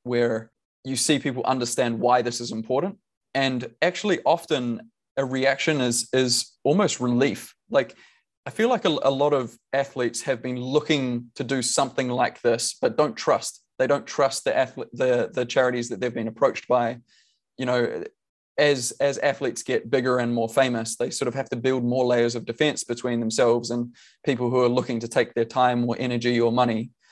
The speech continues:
And so for another athlete to come along and say, "Hey, here's all of this research behind why these charities are incredible. I do it myself.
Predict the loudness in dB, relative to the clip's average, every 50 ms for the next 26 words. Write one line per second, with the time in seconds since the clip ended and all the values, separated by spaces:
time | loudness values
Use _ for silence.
0 | _ _ _ _ _ _ _ -2 -2 0 0 0 -2 -4 -4 -2 2 2 2 2
1 | 2 0 0 0 2 2 2 2 2 2 2 0 0 -2 -4 -4 -4 -6 -10 -8
2 | -6 -4 -2 -2 -2 -2 -2 -4 -6 -4 -2 -2 -2 -2 -2 0 0 0 0 0
3 | -2 -6 -8 -16 _ _ _ _ _ _ _ -2 0 0 0 0 -4 -10 _ _
4 | _ _ 4 6 6 8 6 6 4 2 2 0 0 0 0 0 0 0 0 2
5 | 4 4 4 4 0 -4 -4 -2 -2 0 -2 -2 -2 -2 0 2 2 2 2 0
6 | -2 -6 -6 -4 -2 0 0 0 -2 -4 -6 -6 -8 -6 -8 -6 -2 0 2 2
7 | 2 2 0 -2 -4 -6 -10 -14 _ _ _ _ _ _ _ _ 0 2 2 2
8 | 2 0 0 0 0 0 0 -2 -4 -4 -2 2 4 4 4 4 2 -4 -10 -20
9 | -20